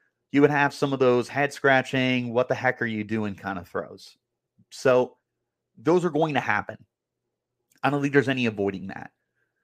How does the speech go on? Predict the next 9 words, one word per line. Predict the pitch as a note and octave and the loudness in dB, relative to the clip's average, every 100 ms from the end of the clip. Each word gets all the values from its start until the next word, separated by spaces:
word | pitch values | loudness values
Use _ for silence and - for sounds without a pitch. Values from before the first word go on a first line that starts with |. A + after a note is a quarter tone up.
| _ _ - | _ _ 2
But | D3 | 2
he | C#3+ | 2
still | - - G#3 G3 F#3+ F3+ - _ _ _ _ _ - | -4 4 6 6 4 2 -2 _ _ _ _ _ 0
could | G#3+ A3 | 0 0
potentially | - E3 E3 C#3+ A#2 | -4 -4 -2 -4 -4
really | G#2+ C3+ C3+ A#2+ | -6 0 2 0
cut | - A2 | 0 -2
those | G2+ F#2+ G2 | 0 -6 -6
down | G#2 G2+ | -10 -10